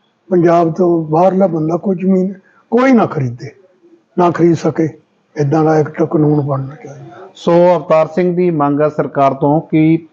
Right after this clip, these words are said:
Speaker 2: ਪੰਜਾਬ ਦੇ ਵਿੱਚ ਹੁਣ ਇੱਕ ਇਹੋ ਜਿਹੇ ਕਾਨੂੰਨ ਦੀ ਲਿਆਉਣ ਦੀ ਸਖਤ ਲੋੜ ਬਣ ਗਈ ਆ ਕਿ ਵੀ ਪੰਜਾਬ ਤੋਂ ਬਾਹਰੀ ਜਿਹੜੇ ਸੂਬਿਆਂ ਤੋਂ ਲੋਕ ਆਉਂਦੇ ਆ ਉਹ ਇੱਥੇ ਕੰਮ ਕਰਨ, ਮਿਹਨਤ ਕਰਨ, ਕੋਈ ਦਿੱਕਤ ਨਹੀਂ, ਲੇਕਿਨ ਜ਼ਮੀਨਾਂ ਦੀ ਮਾਲਕੀ ਜਿਸ ਤਰ੍ਹਾਂ ਹਿਮਾਚਲ ਦੇ ਵਿੱਚ ਸਾਨੂੰ ਨਹੀਂ ਕਰਨ ਦਿੱਤੇ ਜਾ ਰਹੇ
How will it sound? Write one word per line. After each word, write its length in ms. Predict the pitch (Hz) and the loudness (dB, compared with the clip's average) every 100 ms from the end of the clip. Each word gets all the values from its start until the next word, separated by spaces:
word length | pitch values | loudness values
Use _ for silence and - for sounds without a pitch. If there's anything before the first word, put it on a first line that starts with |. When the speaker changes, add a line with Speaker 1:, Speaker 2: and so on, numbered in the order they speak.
| - | 0
Speaker 2:
ਪੰਜਾਬ 480 | 139 131 127 143 143 | 2 4 4 2 0
ਦੇ 100 | 151 | 0
ਵਿੱਚ 340 | 127 117 143 | -2 -2 -4
ਹੁਣ 220 | 143 143 139 | -2 -4 -2
ਇੱਕ 300 | 139 - - | -6 -6 -2
ਇਹੋ 200 | 135 151 | 0 2
ਜਿਹੇ 160 | 165 170 | 0 0
ਕਾਨੂੰਨ 340 | 147 135 135 | 2 4 4
ਦੀ 120 | 131 139 | 2 2
ਲਿਆਉਣ 300 | 143 127 123 | 2 2 0
ਦੀ 80 | |
ਸਖਤ 340 | 127 - 160 170 | 0 -4 -4 0
ਲੋੜ 200 | 143 131 | 2 2
ਬਣ 180 | 123 113 | 0 0
ਗਈ 240 | 117 123 | 2 2
ਆ 100 | 139 - _ _ - - - | 0 -2 _ _ -20 -10 -2
ਕਿ 60 | |
ਵੀ 160 | 156 165 | 2 2
ਪੰਜਾਬ 560 | 165 156 143 139 143 147 | 2 0 2 2 2 0
ਤੋਂ 220 | 170 165 | -2 0
ਬਾਹਰੀ 400 | 135 131 175 180 | 0 2 0 0
ਜਿਹੜੇ 180 | 156 156 | -2 -2
ਸੂਬਿਆਂ 360 | 151 131 135 | -4 -2 0
ਤੋਂ 120 | 139 | 0
ਲੋਕ 240 | 127 127 127 | 0 0 -2
ਆਉਂਦੇ 280 | 113 123 131 | -2 0 0
ਆ 180 | 156 170 165 | 0 -2 0
ਉਹ 80 | 170 | 0
ਇੱਥੇ 180 | 170 | -2
ਕੰਮ 320 | 180 147 143 147 | -2 0 2 2
ਕਰਨ, 380 | 139 131 143 165 - - - - - - - - | 0 2 0 -4 -12 -20 -20 -20 -20 -20 -16 -2
ਮਿਹਨਤ 320 | 151 139 156 165 | 2 4 2 0
ਕਰਨ, 220 | 147 135 151 | 0 0 -2
ਕੋਈ 200 | - 143 | -2 0
ਦਿੱਕਤ 360 | 135 139 131 | 0 0 0
ਨਹੀਂ, 180 | 131 160 - - - | 0 -2 -8 -8 0
ਲੇਕਿਨ 320 | 151 170 175 | 2 2 2
ਜ਼ਮੀਨਾਂ 420 | 147 147 165 185 | 2 2 2 2
ਦੀ 100 | 185 | 2
ਮਾਲਕੀ 420 | 180 147 139 160 147 | 2 2 0 -2 -2
ਜਿਸ 180 | 151 | -2
ਤਰ੍ਹਾਂ 220 | 120 160 156 | 0 0 0
ਹਿਮਾਚਲ 440 | 156 139 135 165 | 2 0 0 -2
ਦੇ 80 | 165 | 0
ਵਿੱਚ 180 | 160 - | -4 -4
ਸਾਨੂੰ 300 | 151 143 147 | -2 0 -2
ਨਹੀਂ 120 | 147 | -2
ਕਰਨ 240 | 139 135 | -2 -2
ਦਿੱਤੇ 240 | 131 127 131 | -2 0 2
ਜਾ 180 | 127 | 4
ਰਹੇ 160 | 123 | 2